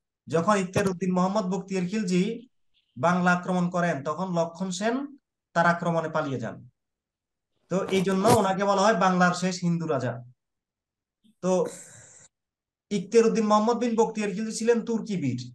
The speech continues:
বা তুর্কির নেতা বা তুর্কি শাসক যেটাই বলেন, বা তুর্কি আক্রমণকারী,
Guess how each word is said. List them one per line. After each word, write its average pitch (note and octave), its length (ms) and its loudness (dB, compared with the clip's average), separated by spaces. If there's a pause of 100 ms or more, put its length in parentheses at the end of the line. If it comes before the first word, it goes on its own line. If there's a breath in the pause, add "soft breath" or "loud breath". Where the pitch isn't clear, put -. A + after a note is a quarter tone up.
(120)
বা D3+ 100 -4
তুর্কির F3+ 440 -4 (200)
নেতা C3+ 220 -4 (520)
বা C#3 120 -2
তুর্কি F3+ 440 2 (800)
শাসক F3 380 0 (280)
যেটাই D#3 280 -2
বলেন, D#3+ 260 0 (640)
বা D3+ 160 2 (160)
তুর্কি F3+ 360 0 (300)
আক্রমণকারী, C#3 680 -2